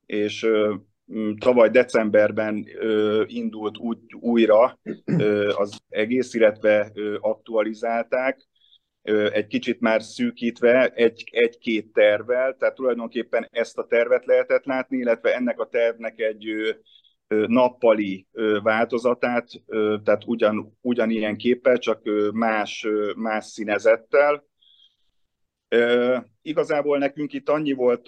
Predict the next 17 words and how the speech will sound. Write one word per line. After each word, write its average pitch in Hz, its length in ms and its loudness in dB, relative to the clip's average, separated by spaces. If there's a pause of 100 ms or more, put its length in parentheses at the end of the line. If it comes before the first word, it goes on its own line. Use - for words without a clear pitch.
ugye 127 240 -2
a, 120 380 0
a 117 100 -2
feladatunk, 123 800 -4
hogy 120 440 -2
kivitelezői 104 800 -2
voltunk 107 480 -2
ennek 104 360 -2
a, 104 340 4
ennek 104 360 -8
a, 104 140 4
a 98 160 -2
projektnek, 123 540 0
tehát 107 300 0
a, 107 300 0 (400)
mind 123 340 -2
a 107 460 2